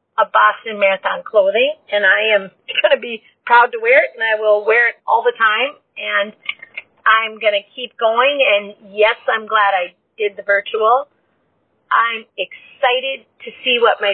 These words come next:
future holds. You know, I guess that's the thing, again, with virtuals. If you're still training, it's so fun to try to get those mini goals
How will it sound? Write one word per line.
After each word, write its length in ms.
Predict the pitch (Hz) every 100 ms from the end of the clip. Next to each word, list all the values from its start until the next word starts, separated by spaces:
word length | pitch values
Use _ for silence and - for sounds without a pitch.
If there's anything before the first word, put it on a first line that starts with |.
| -
future 400 | 233 226 220 208
holds. 420 | - 214 233 262 _ _ _ _ _
You 100 | 254
know, 320 | 269 277 277 247
I 80 | 233
guess 220 | 214 233 - _
that's 220 | 226 220 _ _ _ _ _ _ _ -
the 60 | 240
thing, 320 | 247 226 226 - _
again, 500 | 208 180 196 226 269
with 120 | 240 - 196
virtuals. 600 | 190 - 196 196 208 - _ _ _ _ _ -
If 180 | 247 247
you're 180 | 302 320
still 220 | - 359
training, 800 | 262 302 294 294 269 214 208 240 _ _ _ -
it's 180 | 247 - -
so 180 | 285 262 _
fun 320 | 285 262 240 - _ 262
to 120 | 294 -
try 220 | 269 262
to 80 | 262
get 240 | 240 294 277
those 160 | 247
mini 260 | 226 220 196
goals 440 | 196 175 170 -